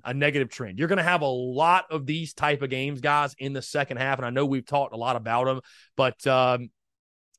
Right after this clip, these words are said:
you know, give Texas A and M their credit, right? They've been a really, really good football team over the last eight meetings.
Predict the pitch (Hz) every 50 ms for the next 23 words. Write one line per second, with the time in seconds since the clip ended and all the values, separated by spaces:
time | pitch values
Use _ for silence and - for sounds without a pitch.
0 | _ - 175 175 175 156 135 135 240 277 262 - - - 175 - - - - 190
1 | - - 170 165 160 151 147 139 135 120 123 113 - - - 95 87 78 - -
2 | 107 113 120 120 127 160 196 175 190 165 131 113 113 117 123 135 151 160 170 170
3 | 165 156 147 147 143 131 135 135 - - 143 123 - - 139 131 - - 143 139
4 | 135 135 - - - - _ _ - 160 175 180 156 156 151 135 139 143 139 131
5 | - - 127 123 110 - 110 101 87 78 73 -